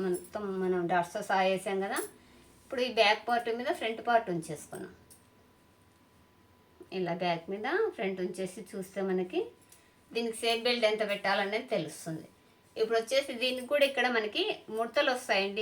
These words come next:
ఇంత పొడుగుంటే కొంచెం ఒక హాఫ్ ఇంచ్ అంతా ఇలా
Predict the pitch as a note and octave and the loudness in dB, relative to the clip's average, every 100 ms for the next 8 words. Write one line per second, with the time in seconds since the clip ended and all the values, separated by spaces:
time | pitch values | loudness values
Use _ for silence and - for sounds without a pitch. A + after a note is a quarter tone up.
0 | G#3+ G3+ F#3+ F#3 F#3+ G3+ C4+ F4+ C4 A#3+ | -2 -2 0 2 0 -2 -4 -2 -2 -2
1 | C4 A3+ A3 - - - - - - _ | -2 -2 0 0 -2 -6 -20 -20 -20 _
2 | _ _ _ _ _ - F#3 F#3+ A3 G3 | _ _ _ _ _ -2 0 0 -2 -2
3 | G3 G3 A#3+ A#3 | -2 0 -2 0